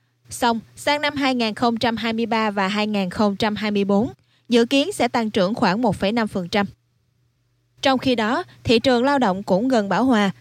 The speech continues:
khi tỷ lệ thất nghiệp ổn định ở mức ba phẩy năm phần trăm trong những tháng qua, mức thấp nhất kể từ năm một nghìn chín trăm bảy mươi bốn. Bên cạnh đó, lương cũng tiếp tục tăng, khiến ngân hàng dự trữ cần phải tiếp tục tăng lãi suất,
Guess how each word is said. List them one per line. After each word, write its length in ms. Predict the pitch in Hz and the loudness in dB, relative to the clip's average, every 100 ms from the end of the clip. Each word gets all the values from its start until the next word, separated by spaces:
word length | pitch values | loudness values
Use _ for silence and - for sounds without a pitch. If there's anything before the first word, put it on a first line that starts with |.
| - | -8
khi 160 | 302 277 | -6 -2
tỷ 160 | 196 | 0
lệ 160 | 285 196 | 0 0
thất 220 | 277 339 | -2 -2
nghiệp 160 | 233 - | -2 0
ổn 200 | 185 269 | 0 0
định 160 | 202 185 | 0 0
ở 140 | 180 | -2
mức 240 | 240 330 | -2 -2
ba 140 | 240 220 | -2 -2
phẩy 180 | 190 226 | -2 -2
năm 160 | 240 | -2
phần 220 | 226 180 | -2 -4
trăm 200 | 175 233 214 - - | 0 0 -2 -8 -8
trong 220 | - 233 220 | -2 0 0
những 180 | 170 | -6
tháng 200 | 220 233 | -4 -4
qua, 200 | 262 214 196 _ _ _ _ 254 | 0 0 0 _ _ _ _ -2
mức 180 | 330 | -2
thấp 200 | - 440 | -2 -4
nhất 180 | 285 339 - | -4 -4 -4
kể 120 | 220 | -4
từ 120 | 233 | -2
năm 160 | 233 254 | -4 -2
một 180 | 196 208 | -4 -4
nghìn 180 | 190 | -6
chín 200 | 190 254 - | -4 -4 0
trăm 240 | 240 220 | -2 0
bảy 120 | 180 | 0
mươi 140 | 226 226 | 2 2
bốn. 240 | 196 220 - _ _ _ _ _ _ _ _ - | 2 0 -2 _ _ _ _ _ _ _ _ 0
Bên 260 | 277 269 | 2 2
cạnh 160 | 190 202 | 0 0
đó, 260 | 185 269 370 - - | 0 0 -4 -10 0
lương 260 | 294 311 | 2 2
cũng 200 | 214 226 | 0 -2
tiếp 200 | 320 - | -2 0
tục 220 | 240 175 | 0 2
tăng, 180 | 226 214 - _ - | 0 -2 -4 _ 0
khiến 220 | 269 370 | 0 2
ngân 160 | 311 262 | 0 0
hàng 260 | 220 196 | 0 0
dự 140 | 185 190 | -2 0
trữ 280 | 185 175 247 | 2 2 2
cần 200 | 226 190 | 0 0
phải 160 | 180 | -2
tiếp 220 | 185 302 - | -2 -2 2
tục 260 | 196 - | 2 2
tăng 180 | 208 202 | -4 -2
lãi 160 | 160 180 | -2 0
suất, 220 | 330 | -2